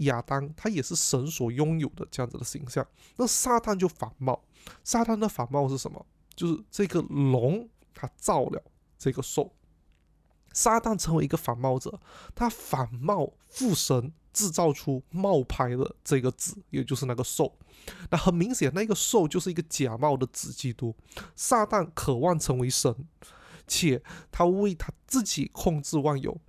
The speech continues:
他比照父神的计划来制定一个他自己的计划。他要借着他的执行者，也就是那一个兽来完成他的计划。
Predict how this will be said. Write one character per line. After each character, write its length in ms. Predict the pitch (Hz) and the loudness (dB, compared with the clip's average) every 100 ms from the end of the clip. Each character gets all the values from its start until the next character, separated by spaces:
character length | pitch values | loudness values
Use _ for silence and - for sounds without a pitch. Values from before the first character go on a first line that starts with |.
| _ | _
他 100 | - | -4
比 160 | 220 151 | -2 -2
照 200 | - 196 | 0 0
父 260 | 175 - 202 | 0 0 0
神 160 | - | 2
的 80 | 127 | -2
计 240 | - 170 | -2 0
划 300 | 147 180 - - - - - _ | 2 4 2 -2 -20 -20 -20 _
来 180 | 135 135 - | -2 -2 -2
制 400 | - - 247 214 143 | -16 -4 0 0 0
定 220 | - 180 170 | 0 0 0
一 80 | |
个 120 | 160 170 | 0 0
他 180 | - - | -2 -6
自 120 | 196 | -6
己 140 | - | -4
的 80 | 117 | -4
计 220 | - 139 | -2 -4
划。 200 | 120 135 - _ - - - | 0 -2 -2 _ -20 -20 -2
他 160 | 196 | 2
要 160 | 226 240 - | 2 0 -4
借 240 | - 233 | -4 -2
着 140 | 190 185 | -2 -6
他 360 | - - 180 | -10 -8 -4
的 120 | 196 | -2
执 240 | 185 - 143 | -2 -4 -4
行 240 | - 139 | -2 -4
者， 200 | 139 127 | 2 2
也 160 | 123 123 | 2 -2
就 140 | 156 | -4
是 140 | 151 170 | -6 -4
那 100 | 165 | -4
一 60 | |
个 120 | 156 | -2
兽 480 | 147 - - 247 - _ - | -4 -2 4 4 4 _ -4
来 220 | 131 120 - | 2 2 2
完 300 | 131 117 151 | -2 -2 -6
成 240 | - 117 | -6 -6
他 120 | 113 | -4
的 80 | 117 | -4
计 240 | 117 - 127 | -4 -6 -2
划。 200 | 127 | -2